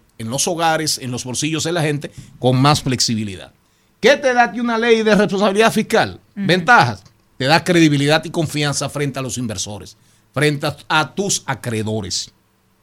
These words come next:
Speaker 1: ¿De acuerdo? Esa es una. La otra, control de la deuda pública. El gobierno pretende en el treinta y cinco bajar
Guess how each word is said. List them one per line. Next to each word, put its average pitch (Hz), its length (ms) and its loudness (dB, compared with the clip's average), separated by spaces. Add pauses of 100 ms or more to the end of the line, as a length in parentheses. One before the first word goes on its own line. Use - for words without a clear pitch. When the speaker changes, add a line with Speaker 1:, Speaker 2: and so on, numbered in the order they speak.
(380)
Speaker 1:
¿De 98 100 -10
acuerdo? 185 380 -2
Esa 143 200 0
es - 160 -4
una. 123 320 -6 (260)
La 147 180 2
otra, 220 340 2 (640)
control 165 460 4
de 202 100 0
la 175 120 4
deuda 165 360 2
pública. 131 320 -2
El 147 60 -2
gobierno 165 340 0
pretende 202 360 -4
en 202 80 -8
el 190 120 -8
treinta 185 300 -4
y 165 60 0
cinco 185 340 -4
bajar 165 400 -2